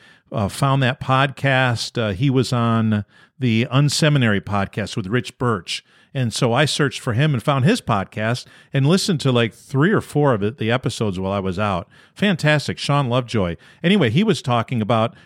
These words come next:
we, we've gotta look at the numbers we have in our church right now and realize that that's the number we have in our church. And it's not, oh, we're down fifty or we're down a hundred or we're down two thousand from pre-pandemic. No, no, no,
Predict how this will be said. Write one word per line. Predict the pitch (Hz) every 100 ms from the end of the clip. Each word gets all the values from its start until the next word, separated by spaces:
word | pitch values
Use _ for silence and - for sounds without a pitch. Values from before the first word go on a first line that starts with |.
| _
we, | 156
we've | 151 147 185
gotta | 214 175
look | 143 156 156
at |
the | 139
numbers | 120 120 147 185 170
we | 147
have | 151 147
in | 139
our | 143
church | - 151 131 -
right | 101 104
now | 95 87 87 - _ _ - _
and | 135 113
realize | 131 139 117 107
that | - 101 117 -
that's | 131 143 156 -
the | 160
number | 139 131 123 120 117
we | 117 113
have | 107 104 107
in | 101
our | 104
church. | 95 - 104 78 - - _ _
And | 131 123
it's | 104
not, | 131 131 147 160
oh, | 143 143
we're | 135 135
down | 120 123 123 120
fifty | 117 - 131 - 127 117
or | 110
we're | 117
down | 113 123 117
a |
hundred | 101 127 120 117 113
or | 110
we're | 110
down | 120 117 113 104 - _ -
two | 160 139
thousand | - 127 120 110 117 107
from | 120 104
pre-pandemic. | - 131 - 120 113 131
No, | 160
no, | 151
no, | 117